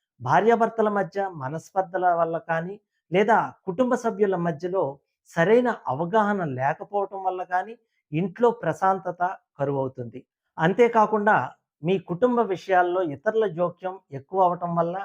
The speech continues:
వారి ప్రలోభాలకు కానీ లేదా చెడు మాటలు విని కానీ మీ కుటుంబ సభ్యులు లొంగిపోవటం వల్ల కానీ ఇంటిలో అనవసరమైన సమస్యలు ఎక్కువవుతాయి.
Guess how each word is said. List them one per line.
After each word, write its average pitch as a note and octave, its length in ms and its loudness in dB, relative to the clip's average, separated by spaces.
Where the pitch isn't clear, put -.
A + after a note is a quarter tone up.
వారి E3 240 2
ప్రలోభాలకు G3+ 880 2
కానీ F#3+ 380 0
లేదా E3 300 0
చెడు E3+ 220 2
మాటలు G3 440 0
విని E3+ 240 -2
కానీ F#3+ 360 0
మీ D#3 120 -2
కుటుంబ G#3+ 380 -2
సభ్యులు F3+ 540 -4
లొంగిపోవటం F3+ 680 -2
వల్ల E3+ 220 -2
కానీ E3 340 -2
ఇంటిలో A3+ 420 2
అనవసరమైన G#3 680 0
సమస్యలు F3 600 -6
ఎక్కువవుతాయి. C#3+ 640 -4